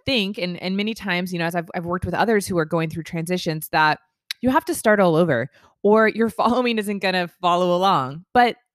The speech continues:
that's actually not necessarily true. Now, yes, I will admit, I'm sure once I started talking all about God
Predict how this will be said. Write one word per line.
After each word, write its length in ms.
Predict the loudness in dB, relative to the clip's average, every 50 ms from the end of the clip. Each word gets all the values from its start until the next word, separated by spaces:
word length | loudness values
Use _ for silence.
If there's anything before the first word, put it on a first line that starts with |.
| _ -2
that's 240 | 0 0 0 0 -2 -2
actually 400 | -2 -2 -2 -4 -6 -8 -6 -6
not 240 | -4 -2 -2 -2 -2
necessarily 560 | -4 -8 -8 -10 -6 -6 -4 -4 -4 -6 -8
true. 320 | -10 -6 -4 -4 -4 -4 -8 _ -20 -20 _ -2
Now, 200 | 2 2 2 2
yes, 440 | 2 0 0 0 0 -2 -6 -10 -4 -2
I 120 | 0 0
will 200 | 2 0 0 -2
admit, 540 | -4 -6 -8 -8 -4 -2 -2 -2 -2 -6 _ _ -6
I'm 180 | -6 -4 -4 -6
sure 420 | -8 -8 -6 -2 0 2 2 2
once 200 | 0 -2 -2 -2
I 80 | -4 -6
started 300 | -4 -4 -4 -4 -4 -6
talking 340 | -2 -4 -4 -4 -4 -6 -4
all 200 | -2 0 0 2
about 280 | 2 4 2 2 2
God 360 | 2 4 4 4 4 2 0